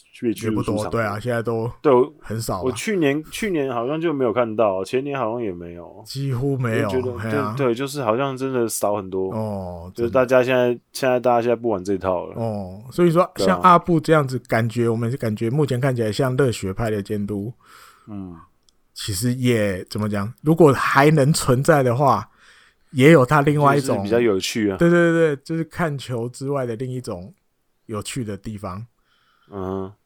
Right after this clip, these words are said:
Speaker 2: 对，那当然你说罚跑步什么什么的，这个你很难去讲对或不对啦。对，
Speaker 1: 嗯。
Speaker 2: 你但站在训练的角度，当然又更，更怎么讲，有，有一些比较近代的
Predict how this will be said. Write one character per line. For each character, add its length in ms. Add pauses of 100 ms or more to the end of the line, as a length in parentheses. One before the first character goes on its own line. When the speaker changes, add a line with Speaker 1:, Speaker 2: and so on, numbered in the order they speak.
(140)
Speaker 2:
对， 240
那 120
当 120
然 140
你 60
说 180 (140)
罚 240
跑 180
步 180
什 140
么 80
什 100
么 140
的， 200
这 160
个 360 (1500)
你 200
很 180
难 160
去 140
讲 260 (140)
对 200
或 220
不 140
对 260
啦。 220 (600)
对， 200
Speaker 1:
嗯。 20
Speaker 2:
你 80
但 240
站 260
在 80
训 320
练 140
的 80
角 180
度， 200
当 120
然 140
又 160
更， 540 (1200)
更 240
怎 100
么 80
讲， 160
有， 180
有 180
一 20
些 360
比 120
较 140 (680)
近 220
代 200
的 320